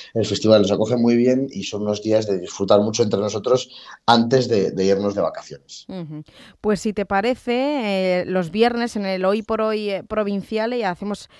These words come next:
Speaker 2: pues, esas propuestas culturales, invitamos a la gente a que ya desde hoy acuda a Almagro, al festival, también acuda a ver esta obra, Don Gil de las Calzas Verdes, en el Teatro Adolfo Marsillat.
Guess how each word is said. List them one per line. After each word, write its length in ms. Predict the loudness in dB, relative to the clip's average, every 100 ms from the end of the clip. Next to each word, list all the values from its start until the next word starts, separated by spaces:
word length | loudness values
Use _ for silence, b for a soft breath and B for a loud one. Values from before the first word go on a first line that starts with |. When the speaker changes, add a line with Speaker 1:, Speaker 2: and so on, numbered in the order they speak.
| B B
Speaker 2:
pues, 220 | -8 -6
esas 300 | -6 0 -2 0
propuestas 460 | -2 -4 -4 -6
culturales, 580 | -4 -6 0 0 0 -2
invitamos 460 | -6 -2 -2 0 0
a 40 |
la 120 | -4
gente 500 | -4 -6 -6 -6 -6 B B B -4
a 180 | -4
que 420 | -4 -4 -2 -4 -2
ya 140 | 0
desde 420 | 2 0 0 -2
hoy 400 | 0 0 0 -4 B B B B
acuda 400 | -2 0 4 4
a 40 | 4
Almagro, 640 | 2 0 0 -2 0 0
al 180 | 0 0
festival, 580 | -2 -6 -4 -2 0 0
también 380 | -2 -2 -2 -2
acuda 320 | -2 -2 0
a 60 | 0
ver 100 | -2
esta 380 | -4 -4 -2
obra, 240 | 0 -2 -2
Don 180 | -4 -4
Gil 220 | -4 -2
de 80 | -2
las 260 | -2 -4
Calzas 460 | -4 -4 -4 -8 -4
Verdes, 400 | -6 -4 -6 -6
en 80 | -8
el 100 | -4
Teatro 400 | -4 -2 -4 0
Adolfo 520 | 0 0 -2 -2 -4
Marsillat. 600 | -4 -4 -6 -4 -4 -4